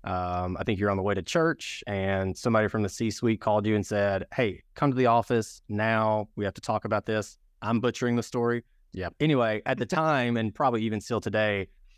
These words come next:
Speaker 1: one of the most interesting, if there ever was an interesting audit story, I think that was it. And so I knew then, I was like, "All right, we gotta have Todd on and he's gotta tell this story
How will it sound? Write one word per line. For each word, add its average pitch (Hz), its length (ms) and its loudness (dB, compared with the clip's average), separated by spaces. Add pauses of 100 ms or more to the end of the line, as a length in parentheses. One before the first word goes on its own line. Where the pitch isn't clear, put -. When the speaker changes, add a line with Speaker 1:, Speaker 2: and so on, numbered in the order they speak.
(120)
Speaker 1:
one 139 120 2
of 151 60 2
the 143 80 4
most 127 380 0 (680)
interesting, 127 840 2
if 110 140 -6
there 110 160 2
ever 113 240 2
was 113 220 2
an 113 120 -2
interesting 117 460 -2
audit 107 280 -2
story, 120 360 2
I - 20 0
think 104 180 -2
that 113 120 0
was 92 160 -4
it. 110 280 -2 (500)
And 101 80 -8
so 120 100 4
I 113 60 4
knew 135 180 4
then, 110 500 2
I 101 60 2
was 98 80 -2
like, 101 160 -4
"All 104 80 -2
right, 95 100 -4
we 98 80 -6
gotta 101 180 0
have 101 220 -2
Todd 101 260 0
on 98 260 0
and 92 100 -2
he's 90 100 -6
gotta 92 180 -4
tell 95 160 -4
this 92 140 -4
story 95 440 -2